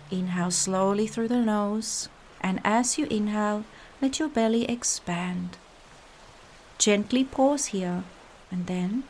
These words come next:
as you exhale through your nose, let your belly relax again. Again, breathe in slowly and deeply through the nose, letting your belly expand on your level of comfort.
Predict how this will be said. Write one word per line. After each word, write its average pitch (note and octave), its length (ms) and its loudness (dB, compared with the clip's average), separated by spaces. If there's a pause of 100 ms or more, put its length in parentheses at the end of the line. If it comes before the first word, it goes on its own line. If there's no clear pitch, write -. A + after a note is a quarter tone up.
(760)
as C4+ 200 2
you D#4+ 140 2
exhale G#3+ 440 0
through A3 180 -2
your A#3+ 180 4
nose, F#3+ 540 0 (100)
let A3+ 180 -4
your C#4 100 2
belly G3 560 -2
relax F3+ 440 -2
again. F3+ 400 -8 (1300)
Again, F3+ 420 0
breathe F3+ 420 2
in A#3 180 4
slowly A3 580 2
and A#3 120 2
deeply G#3+ 380 -2
through G3+ 220 -6
the G3+ 100 -4
nose, G3 540 -2 (400)
letting F#3+ 240 0
your G3+ 120 2
belly G3+ 400 2
expand B3 640 2
on B3 120 4
your B3 300 4 (360)
level G3+ 300 0
of C4 140 0
comfort. - 680 -10